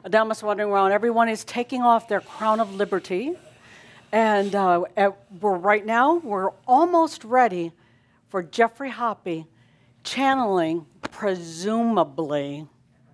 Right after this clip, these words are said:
Adamus Saint-Germain. But who knows who's gonna hijack the channel,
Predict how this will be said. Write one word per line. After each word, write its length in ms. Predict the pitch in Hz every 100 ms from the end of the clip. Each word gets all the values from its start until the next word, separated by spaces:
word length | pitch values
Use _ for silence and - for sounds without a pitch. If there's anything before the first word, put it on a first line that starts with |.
| _ _ -
Adamus 480 | 165 175 170 175 170
Saint-Germain. 800 | - 160 156 165 160 143 131 123 _ _ _ _ _ _ -
But 140 | 190
who 420 | 165 233 330 339
knows 540 | 294 285 277 262 226 -
who's 200 | 240 233
gonna 220 | 254 233
hijack 560 | 190 226 196 220 208 -
the 80 |
channel, 640 | 202 - 196 185 170 151